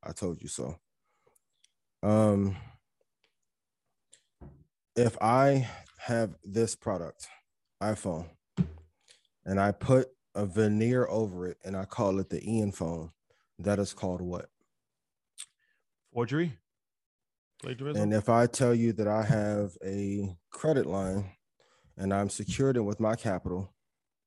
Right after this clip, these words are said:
Speaker 1: for a thousand dollars, and when you go look, I have four hundred and fifty dollars, that is called what?
Speaker 2: That's fraudulent behavior.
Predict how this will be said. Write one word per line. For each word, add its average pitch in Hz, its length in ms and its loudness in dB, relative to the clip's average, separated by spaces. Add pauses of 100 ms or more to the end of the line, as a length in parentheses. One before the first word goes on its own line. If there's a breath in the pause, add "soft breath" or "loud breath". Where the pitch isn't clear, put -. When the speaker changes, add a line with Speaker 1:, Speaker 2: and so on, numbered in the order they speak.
(240)
Speaker 1:
for 92 420 -2 (180)
a - 40 -20
thousand 101 400 2
dollars, 85 500 -4
and 90 100 -10
when 90 100 -4
you 92 100 -6
go 113 140 2
look, 107 300 0 (1000)
I 85 80 -8
have 90 260 -4
four 110 300 0
hundred 110 320 -2
and 117 120 -10
fifty - 280 -2
dollars, 85 440 -8 (140)
that - 140 -12
is 87 100 -8
called 80 320 -6
what? 80 220 -4 (3250 soft breath)
Speaker 2:
That's 117 200 -18
fraudulent 120 600 -10
behavior. 113 480 -10